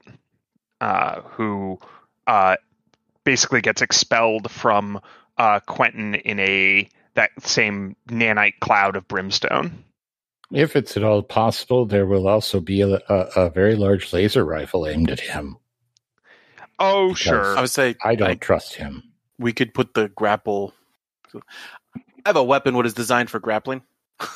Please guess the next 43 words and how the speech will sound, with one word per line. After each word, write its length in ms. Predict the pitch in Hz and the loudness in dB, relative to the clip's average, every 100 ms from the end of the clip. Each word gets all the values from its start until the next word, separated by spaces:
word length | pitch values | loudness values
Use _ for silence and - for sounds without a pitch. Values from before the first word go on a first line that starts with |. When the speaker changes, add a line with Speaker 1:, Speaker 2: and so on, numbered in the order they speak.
| - | -6
Speaker 1:
Yeah, 300 | 349 277 202 - | 2 4 4 2
so 360 | - 247 220 - - 330 | -2 2 2 0 -4 0
for 120 | 240 | 2
a 60 | 214 | 2
moment, 420 | 202 226 254 254 | 2 2 0 -2
you 120 | 165 | -4
guys 240 | 185 180 170 | 0 0 0
have 200 | 165 - | -2 -2
to 200 | 165 139 - | -2 -2 -2
come 200 | - 147 | -4 -4
to 80 | 131 | -4
terms 360 | 143 131 135 | -4 -4 -6
with, 400 | 127 117 101 - _ _ - | -4 -4 -4 -18 _ _ -6
you 80 | |
know, 120 | 127 107 | -2 -2
being 320 | 123 127 123 | 0 0 0
in 100 | 120 | 0
your 80 | 113 | -2
physical 380 | - 113 - | -2 -4 -4
bodies. 540 | 101 104 113 139 165 - - - | 0 2 2 2 -2 -6 -12 -18
So 180 | - 160 | -2 0
it's 140 | 127 - | 0 2
not 200 | 180 - | 0 2
like 200 | 151 139 | 0 0
you 60 | |
can 140 | - 117 | -2 0
immediately 580 | 120 160 180 170 151 | 2 2 4 4 2
come 260 | 139 151 131 | 0 0 0
to 180 | - 135 | -2 -2
and 100 | 110 | -2
pull 200 | - 113 | -2 0
a 40 | |
weapon. 300 | 107 113 98 | 0 0 0
I 60 | 131 | 0
mean, 160 | 208 | 0
you, 120 | 127 135 - | -2 -6 -10
you 120 | 139 | -10
can 160 | - 104 | -8 -8
try, 380 | - 185 123 | 0 2 4
but 160 | 104 117 | 2 0
it, 80 | 95 - - | -6 -14 -10
you 100 | 139 | -2
might 220 | 131 110 | 0 0